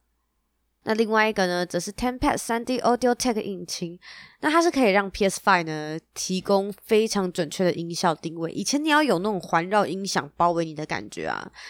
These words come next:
你可能是要花大钱去买那种环绕喇叭。但这项技术加入P S five之后，你只要戴上耳机，你就可以更加身临其境。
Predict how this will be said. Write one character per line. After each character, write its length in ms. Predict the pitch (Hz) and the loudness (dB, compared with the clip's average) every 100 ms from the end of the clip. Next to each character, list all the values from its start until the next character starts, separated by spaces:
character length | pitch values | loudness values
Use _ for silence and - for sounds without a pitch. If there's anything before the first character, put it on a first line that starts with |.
| - | -12
你 80 | 202 | -4
可 140 | 233 | -2
能 100 | 170 | 0
是 80 | 180 | 2
要 80 | 185 | 2
花 260 | - 160 | 4 2
大 240 | 160 170 147 | 4 2 2
钱 220 | - 139 | 0 -10
去 140 | - | -8
买 160 | 175 113 | -8 -6
那 80 | 147 | -6
种 120 | 123 | -8
环 200 | - 127 165 | -6 -6 0
绕 160 | 175 | 0
喇 120 | 165 - - | 0 -4 -6
叭。 180 | - - - - - | -6 -8 -12 -18 -8
但 120 | - 381 | -2 4
这 60 | |
项 180 | 370 330 | 4 4
技 200 | 302 277 | 0 0
术 200 | - 233 | 0 0
加 200 | 190 202 | 2 2
入 80 | 208 | 2
P 200 | - 208 | 2 2
S 200 | 185 - | 2 2
five 160 | 175 | 0
之 180 | 170 165 | 0 -4
后， 260 | 160 175 - - - | -2 -2 -2 -6 -8
你 100 | 285 | -6
只 100 | 294 | 4
要 100 | 233 | 4
戴 140 | 208 226 | 4 2
上 160 | 226 | 0
耳 240 | 208 - - | -4 -6 -8
机， 280 | - 170 165 - - | -10 -8 -8 -12 -4
你 80 | |
就 80 | 196 | -2
可 100 | 240 | 0
以 60 | 208 | 2
更 160 | 202 | 0
加 180 | 185 175 | 2 0
身 160 | 175 175 | 0 -4
临 140 | 175 | -4
其 240 | - 107 - | -6 -8 -8
境。 220 | - - | -10 -12